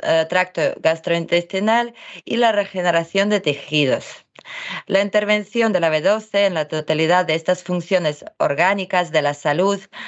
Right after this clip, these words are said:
a nivel intracelular se apoya en su condición de factor indispensable en procesos estratégicos, entre los que sobresalen, por ejemplo, una mejor síntesis de aminoácido metionina,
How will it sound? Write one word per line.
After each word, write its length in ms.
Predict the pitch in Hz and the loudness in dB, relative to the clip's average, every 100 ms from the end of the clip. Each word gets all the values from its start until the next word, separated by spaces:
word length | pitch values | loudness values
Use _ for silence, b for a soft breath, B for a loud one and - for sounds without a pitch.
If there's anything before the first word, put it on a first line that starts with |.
| B - | B -4
a 160 | 202 | -2
nivel 480 | 226 214 208 202 - - | 0 0 0 0 -4 -6
intracelular 960 | 214 208 180 156 - 151 165 202 208 208 B B | -2 0 0 0 -2 -2 0 2 0 -2 B B
se 180 | - 226 | -2 2
apoya 400 | 214 214 233 220 | 2 0 -2 0
en 100 | 208 | 0
su 220 | - 214 | -4 -8
condición 640 | - 190 180 175 202 208 190 | -4 -2 -4 -6 -2 0 0
de 100 | 185 | -2
factor 420 | 170 - 190 185 | -4 -2 -2 -2
indispensable 1040 | 175 160 151 - 156 160 - 196 202 208 190 | -4 -2 -2 0 -2 0 0 0 2 -2 -2
en 100 | 170 | -2
procesos 560 | 156 151 175 180 165 | -2 0 -2 -2 -4
estratégicos, 1000 | 156 - 151 156 185 185 196 208 226 226 B B B - | -4 0 0 0 -2 -2 -4 0 0 -2 B B B -4
entre 280 | 170 165 | 0 2
los 140 | 165 160 | 2 0
que 140 | 160 | -6
sobresalen, 680 | 156 170 156 156 185 180 170 | 0 0 0 0 0 0 0
por 160 | 160 156 | 0 -2
ejemplo, 580 | 156 175 165 156 - - | 0 -2 0 0 0 -2
una 240 | 180 170 | 0 2
mejor 340 | 165 160 180 170 | 0 0 -2 -2
síntesis 800 | - 202 190 175 165 151 143 - | -2 -2 0 0 0 -2 -2 -2
de 140 | - 160 | 2 2
aminoácido 840 | 156 160 165 180 - 151 147 139 B B B | 2 0 2 0 -2 0 0 0 B B B
metionina, 920 | 160 165 156 147 151 202 226 208 220 | -2 0 2 0 0 0 2 2 0